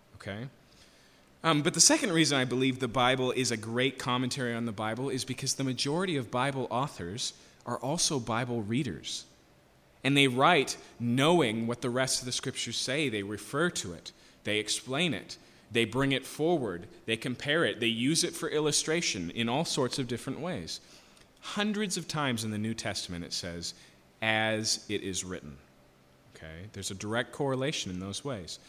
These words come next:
I'll give you one more and then we'll read from the book of Hebrews. In the book of Jonah, you may remember Jonah gets mad at God for delivering Nineveh instead of bringing judgment. And he says, "I knew that you were merciful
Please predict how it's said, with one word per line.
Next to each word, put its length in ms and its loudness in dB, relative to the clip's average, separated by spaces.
I'll 80 -2
give 140 0
you 100 2
one 180 4
more 220 2
and 100 0
then 120 0
we'll 100 -2
read 200 -4
from 120 -8
the 60 -6
book 200 -8
of 80 -12
Hebrews. 480 -12
In 80 -6
the 80 -4
book 200 -4
of 100 -2
Jonah, 380 -4
you 120 -4
may 120 2
remember 380 0
Jonah 300 -2
gets 260 -4
mad 560 0
at 160 -6
God 360 -4
for 180 -8
delivering 600 -8
Nineveh 340 -8
instead 340 -6
of 100 -8
bringing 320 -6
judgment. 460 -10
And 80 -4
he 60 -2
says, 340 0
"I 360 4
knew 760 2
that 100 -4
you 160 -4
were 120 -6
merciful 800 -6